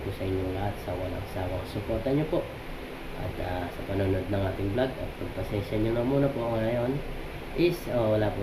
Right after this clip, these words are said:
tayong fishing adventure at, ah, dahil po, ah, ma-, di pa po tayo talaga totally okay. Pero bukas kapag, ah, meron, subukan na natin para makapag-fishing adventure tayo. Okay, salamat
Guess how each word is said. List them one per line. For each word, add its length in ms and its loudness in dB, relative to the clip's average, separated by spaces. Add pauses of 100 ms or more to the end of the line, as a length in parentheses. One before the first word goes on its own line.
tayong 240 0
fishing 240 -2
adventure 480 -4
at, 240 -4
ah, 160 -6 (1500)
dahil 320 2
po, 80 0
ah, 160 -2 (160)
ma-, 480 0 (560)
di 160 -4
pa 160 0
po 160 -2
tayo 320 2
talaga 320 0
totally 400 0
okay. 400 4 (800)
Pero 240 -2
bukas 320 4
kapag, 240 -2
ah, 160 4
meron, 400 6 (240)
subukan 320 -2
na 240 2
natin 200 -4 (680)
para 480 -2 (560)
makapag-fishing 640 -2
adventure 560 -2
tayo. 220 -4 (880)
Okay, 120 -4 (120)
salamat 240 2